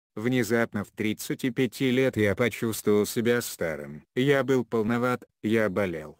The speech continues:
и тогда я начал бегать». Поначалу он бегал всего три километра в спокойном темпе раз в неделю,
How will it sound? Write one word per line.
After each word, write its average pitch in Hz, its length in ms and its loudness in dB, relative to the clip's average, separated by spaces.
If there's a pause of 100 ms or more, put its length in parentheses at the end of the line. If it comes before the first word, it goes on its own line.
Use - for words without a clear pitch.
(120)
и 131 140 2
тогда 98 420 -2
я 107 160 0
начал 110 480 0
бегать». 85 540 -4 (280)
Поначалу 107 640 0
он 113 160 2
бегал 95 300 -2
всего 101 340 -2
три 113 240 -2
километра 98 640 -2
в - 60 -10
спокойном 98 720 -2
темпе 107 380 0
раз 120 280 -2
в 104 80 -4
неделю, 107 640 -4